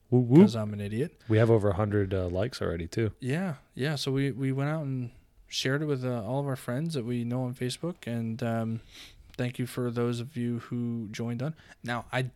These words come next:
Speaker 2: I will say this, though. I'm a little upset. I put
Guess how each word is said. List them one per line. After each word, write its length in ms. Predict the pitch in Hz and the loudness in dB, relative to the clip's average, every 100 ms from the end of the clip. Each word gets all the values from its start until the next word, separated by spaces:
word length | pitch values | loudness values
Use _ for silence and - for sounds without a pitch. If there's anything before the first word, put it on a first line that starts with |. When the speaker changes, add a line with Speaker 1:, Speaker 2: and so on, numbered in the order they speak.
| - | -4
Speaker 2:
I 120 | 127 | -2
will 220 | 127 147 | 4 4
say 240 | 160 147 139 | 6 6 6
this, 260 | 135 160 | 6 4
though. 280 | - 180 180 - | 2 0 0 -2
I'm 220 | 113 110 | -4 -2
a 80 | 107 | -2
little 340 | 113 123 147 | 2 4 4
upset. 440 | 151 - 156 196 - - - - | 2 2 2 2 -4 -20 -20 -4
I 60 | 151 | -4
put 340 | - 240 226 | 2 2 2